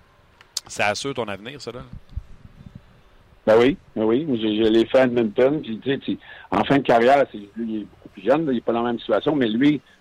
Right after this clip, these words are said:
Speaker 2: c'est son contrat le plus important de sa carrière, là.
Speaker 1: C'est ça.
Speaker 2: Il, il, tu sais, il, il, il est en train de s'installer, euh, en étant un régulier dans l'alignement tous les soirs, en ayant... Euh, euh, se, se rendant indispensable dans une formation qui est le Canadien, puis tant mieux pour lui, il a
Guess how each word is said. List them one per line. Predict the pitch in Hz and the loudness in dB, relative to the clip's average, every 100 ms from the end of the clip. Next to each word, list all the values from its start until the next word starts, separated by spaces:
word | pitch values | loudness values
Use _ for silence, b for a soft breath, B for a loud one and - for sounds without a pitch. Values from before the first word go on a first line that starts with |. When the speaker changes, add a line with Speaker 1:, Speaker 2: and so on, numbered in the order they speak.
| - | -12
Speaker 2:
c'est | 107 | -4
son | 117 113 | -2 0
contrat | 110 113 139 | 0 2 2
le | |
plus | - | 2
important | 127 - 110 135 | 0 2 2 0
de | |
sa | 123 | 0
carrière, | 110 104 113 170 | 0 2 2 0
là. | 139 151 _ - - - | -2 -10 _ -20 -20 -20
Speaker 1:
C'est | 101 | -6
ça. | 104 | -2
Speaker 2:
Il, | 113 120 110 - | 2 2 0 -8
il, | 110 | -6
tu | - | 0
sais, | 139 | 2
il, | 131 113 110 - _ - | 2 -2 -6 -16 _ -4
il, | 117 127 | -2 2
il | 113 | 2
est | 143 | 4
en | - | 2
train | - 139 | 2 0
de | |
s'installer, | - 127 - 120 139 127 | 2 0 2 4 6 4
euh, | 117 110 107 98 - - - 95 | 4 2 0 -4 -14 -20 -16 -10
en | 107 | -6
étant | 110 135 123 | -2 0 0
un | 113 | 0
régulier | 120 113 123 | -2 0 2
dans | 131 113 | 2 2
l'alignement | 110 110 110 127 120 | 0 -2 -2 -2 -2
tous | - 117 | -2 -2
les | |
soirs, | 104 113 156 165 - b b b - | -2 0 0 0 -4 b b b -6
en | 104 | -2
ayant... | 110 120 127 131 | 0 2 2 2
Euh, | 117 110 107 104 - _ _ _ - 78 _ 104 | 2 0 -2 -4 -8 _ _ _ -20 -20 _ -6
euh, | 104 - - | -6 -6 -12
se, | - - | -12 -6
se | - | 0
rendant | 113 113 127 | 2 4 4
indispensable | 127 117 - 117 107 135 127 | 2 0 -2 -2 0 0 2
dans | 107 | 0
une | 107 104 | -2 -2
formation | 107 107 98 127 123 | 0 0 -2 -4 -8
qui | 113 | -8
est | |
le | 101 | -2
Canadien, | 117 113 95 104 160 | 0 0 -2 -2 -4
puis | 156 113 | -2 -2
tant | 110 | 0
mieux | 117 | -2
pour | - 104 | -2 -4
lui, | 127 | -2
il | |
a | 196 | -2